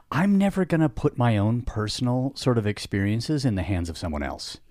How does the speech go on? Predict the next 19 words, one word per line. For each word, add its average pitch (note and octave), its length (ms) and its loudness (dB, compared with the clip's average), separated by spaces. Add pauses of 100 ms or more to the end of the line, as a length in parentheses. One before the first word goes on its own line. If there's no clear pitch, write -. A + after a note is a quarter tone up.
(540)
Right? A2+ 200 6
If B2 80 4
I G3 60 8
wanna F#3+ 180 6
have E3 100 6
these A#2 140 4
big D3+ 260 0
climbing D3 380 2
experiences, D#3+ 580 -2
the - 80 -2
beautiful, C#3 340 4 (120)
yeah, D#3+ 240 2
I C3+ 80 4
gotta E3 240 2
get D3 140 2
a - 40 0
permit A#2 420 0
from G#2 220 -2
the F#2+ 160 0